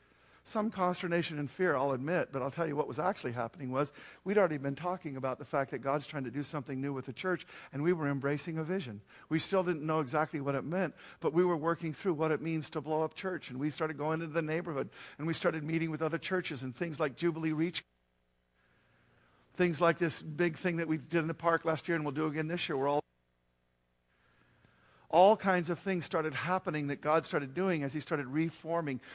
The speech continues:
resetting his church and moving it into what he wanted it to be. Do you see it? Now, this church, because we were being prophetically led, we were embracing a future while God was bringing about the change.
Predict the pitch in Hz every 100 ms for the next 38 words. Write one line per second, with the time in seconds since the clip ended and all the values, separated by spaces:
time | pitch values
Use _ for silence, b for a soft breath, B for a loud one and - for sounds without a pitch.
0 | - 151 160 - - 185 170 147 127 139
1 | - 185 165 - B B 131 147 147 156
2 | 180 185 156 139 135 - 147 160 139 139
3 | 151 135 131 131 123 151 185 156 139 -
4 | 156 349 - _ b b b b b b
5 | b b b - 160 143 208 - - 233
6 | 160 - 160 - 175 170 175 175 170 165
7 | - 175 170 170 165 214 160 B B -
8 | 143 175 208 165 156 202 175 _ b b
9 | b b - 175 170 156 139 165 190 -
10 | 175 160 156 - 147 - 196 208 - 90
11 | - - _ _ _ _ _ _ _ _
12 | _ - 147 147 147 190 156 113 131 147
13 | - _ _ _ _ _ 147 131 147 156
14 | 147 139 143 135 117 - 135 185 160 107
15 | -